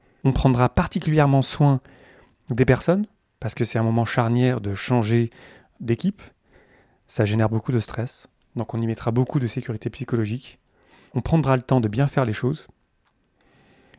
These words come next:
Et lorsqu'on fait ça, lorsqu'on crée un bel environnement pour chaque personne pour s'éclater, pour s'épanouir,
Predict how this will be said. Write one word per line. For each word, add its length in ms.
Et 60
lorsqu'on 280
fait 120
ça, 320
lorsqu'on 300
crée 200
un 120
bel 180
environnement 560
pour 180
chaque 160
personne 340
pour 140
s'éclater, 440
pour 160
s'épanouir, 640